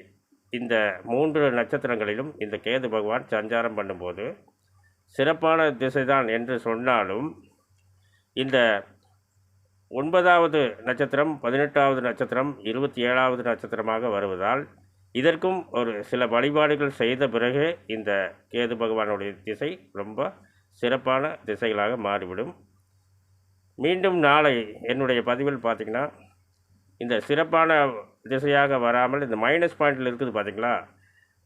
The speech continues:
அப்படி இருந்தா எந்த கோயில்களுக்கு, எந்த ஸ்தலங்களுக்கு சென்று வழிபாடு செய்ய வேண்டும், என்ன கிழமைகளில் செல்ல வேண்டும், எந்த ஓரைகளில் அந்த வழிபாடுகளை செய்ய வேண்டும் என்பதை பற்றி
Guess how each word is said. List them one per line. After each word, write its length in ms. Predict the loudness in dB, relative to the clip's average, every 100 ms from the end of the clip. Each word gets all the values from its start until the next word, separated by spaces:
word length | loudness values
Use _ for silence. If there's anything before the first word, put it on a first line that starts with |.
| _ _
அப்படி 240 | -8 -4 -2
இருந்தா 360 | -2 0 2 2 2 -4 -20 -20 -4 -2
எந்த 220 | -2 2 4 4 0 -10 -2
கோயில்களுக்கு, 560 | 0 2 2 0 -2 -8 -8
எந்த 240 | -4 -2 -4
ஸ்தலங்களுக்கு 640 | -2 0 2 2 2 0
சென்று 280 | -4 -6 -4
வழிபாடு 440 | -2 -2 0 0 -2
செய்ய 220 | -2 -4
வேண்டும், 340 | -4 -4 -4 -10 -14 _ _ _ _
என்ன 300 | -4 0 0
கிழமைகளில் 640 | 0 0 2 2 0 0 -4 -12 -18
செல்ல 300 | -4 -2 0
வேண்டும், 380 | 0 -2 -4 -8 -14 _ _ _ _ _ _ _ _ _ _ _
எந்த 280 | -2 2 4 6 6
ஓரைகளில் 580 | 4 4 4 2 0 -6 -4
அந்த 200 | -2 2
வழிபாடுகளை 580 | 2 2 2 2 2 -2
செய்ய 220 | -2 -2 0
வேண்டும் 340 | 0 0 -4 -8 -8
என்பதை 360 | -6 -4 -4
பற்றி 320 | -4 -8 -8